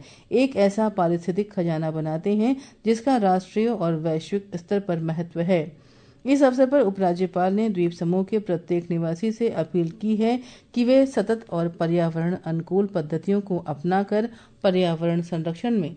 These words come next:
सक्रिय रूप से योगदान दें। सर्वोच्च न्यायालय की ओर से समाधान समारोह का आयोजन किया जा रहा है, जो तेईस अगस्त को एक विशेष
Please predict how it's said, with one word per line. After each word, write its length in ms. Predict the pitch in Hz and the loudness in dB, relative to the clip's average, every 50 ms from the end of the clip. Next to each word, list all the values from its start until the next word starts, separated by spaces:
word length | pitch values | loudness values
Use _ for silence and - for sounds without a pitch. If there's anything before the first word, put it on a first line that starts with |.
| - - _ _ - - | -16 -20 _ _ -6 -2
सक्रिय 400 | 226 220 220 214 233 240 240 226 | -2 0 0 0 0 0 2 2
रूप 200 | 190 165 160 147 | 0 0 -2 -4
से 180 | - - 175 175 | -4 -2 -2 0
योगदान 600 | 185 185 185 170 160 165 165 170 156 156 160 160 | 2 2 0 0 -2 -4 -6 -6 -6 -4 -4 -2
दें। 240 | 170 185 170 147 131 92 - _ _ _ _ _ _ _ _ _ _ _ _ _ _ _ _ _ _ _ _ _ _ _ _ _ _ _ _ _ _ _ _ _ _ _ _ _ _ _ _ | -2 -2 -2 -2 -6 -10 -14 _ _ _ _ _ _ _ _ _ _ _ _ _ _ _ _ _ _ _ _ _ _ _ _ _ _ _ _ _ _ _ _ _ _ _ _ _ _ _ _
सर्वोच्च 560 | - - 294 277 269 240 240 285 311 302 - | 2 4 6 6 6 6 4 4 4 4 4
न्यायालय 520 | 339 311 277 233 220 220 214 220 233 262 269 | 4 6 6 6 6 6 4 4 4 4 2
की 220 | 269 - 285 277 | 2 2 2 4
ओर 180 | 240 220 226 233 | 6 6 6 4
से 240 | 226 - 269 269 262 | 4 2 2 2 2
समाधान 680 | 262 - 214 202 202 202 196 190 190 208 220 233 247 | 2 0 2 2 4 4 2 2 2 0 2 2 2
समारोह 500 | 247 247 208 185 180 180 185 185 202 208 | 0 0 0 2 2 2 2 2 0 -2
का 240 | 208 - 220 220 214 - | -2 -2 -2 -2 -2 0
आयोजन 420 | 175 170 175 175 170 196 196 202 | 0 0 0 0 0 0 0 -2
किया 300 | 196 202 180 170 170 165 | -2 -2 -2 -2 0 -2
जा 220 | 160 - 185 170 170 | -2 -2 0 0 0
रहा 260 | 170 170 170 180 180 | 0 0 -2 -2 -2
है, 240 | 180 156 196 214 208 | -4 -4 -4 -4 -4
जो 220 | 190 - 175 175 | -4 -4 -4 -4
तेईस 520 | 175 175 - 202 202 226 240 233 - - | -4 -4 -2 -2 0 0 0 -4 -6 -8
अगस्त 400 | - - 175 165 185 190 190 - | -6 -4 -2 -2 -2 -2 -4 -6
को 300 | - - - 190 196 196 - | -10 -4 0 0 0 0 0
एक 260 | 175 175 175 170 - | 0 0 0 -2 -2
विशेष 560 | 160 165 170 170 - 202 190 208 220 214 - | -2 -2 -2 -2 0 2 2 2 0 -2 -6